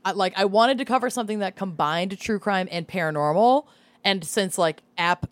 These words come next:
algorithms are literal mind-reading machines, Talk Talk <laughs> actually recommended this case to me,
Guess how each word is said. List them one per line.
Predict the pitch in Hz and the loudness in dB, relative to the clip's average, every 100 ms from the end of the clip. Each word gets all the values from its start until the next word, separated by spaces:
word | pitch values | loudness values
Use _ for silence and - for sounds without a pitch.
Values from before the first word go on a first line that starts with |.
| 180 | -2
algorithms | 170 170 175 175 170 170 170 | 0 0 0 2 0 -2 0
are | 160 | 0
literal | 156 160 156 | 2 2 2
mind-reading | 151 139 143 165 180 202 | 2 0 0 -2 -2 0
machines, | 208 233 214 208 - - | -2 0 0 0 -4 -4
Talk | 175 147 - | -2 0 2
Talk | 180 156 - | 4 4 2
<laughs> | |
actually | 175 165 - 180 165 160 | 0 0 -2 -2 0 0
recommended | 143 147 147 147 180 196 | 2 2 4 2 4 2
this | 247 | 4
case | 285 247 - | 6 4 2
to | 285 | 0
me, | 294 294 | 2 2